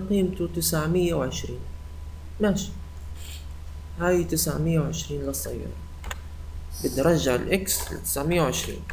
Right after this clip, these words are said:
هذه الإف أربعة وعشرين مرة في الثانية حيضل يفحص. كل ثانية أربعة وعشرين مرة حيمر على الإف هذه. هاي control enter.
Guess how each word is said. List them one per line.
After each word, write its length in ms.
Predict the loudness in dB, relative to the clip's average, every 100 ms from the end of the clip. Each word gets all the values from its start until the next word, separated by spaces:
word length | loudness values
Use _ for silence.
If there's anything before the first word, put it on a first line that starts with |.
| -6 -8 -14 -14 -12 -12 -12 -12 -12 -14 -6 4
هذه 360 | 6 6 4
الإف 500 | 0 0 0 -2 -8 -8 -10 -12 -12 -12 -12 -12 -12 -12 -12 -12 0 6
أربعة 300 | 6 6 0
وعشرين 400 | 0 0 0 0
مرة 220 | 0 0
في 120 | -2
الثانية 380 | -2 0 2 2
حيضل 440 | 2 2 2 2
يفحص. 420 | 0 -4 -6 -6 -6 -10 -12 -12 -12 -12 -4
كل 220 | 2 2 4
ثانية 420 | 2 2 2 2
أربعة 260 | 2 4 2
وعشرين 360 | 2 4 6
مرة 240 | 6 4 2
حيمر 400 | 4 8 8 6
على 140 | 4
الإف 320 | 2 0 -2
هذه. 220 | -4 -6 -8 -8 -10 -8 -8 -6 -6 -8 -10 -10 -10 -10 -10 -10 -6 -6 -6 -8 2
هاي 100 | 4
control 420 | 6 6 6 2 2
enter. 320 | -2 -4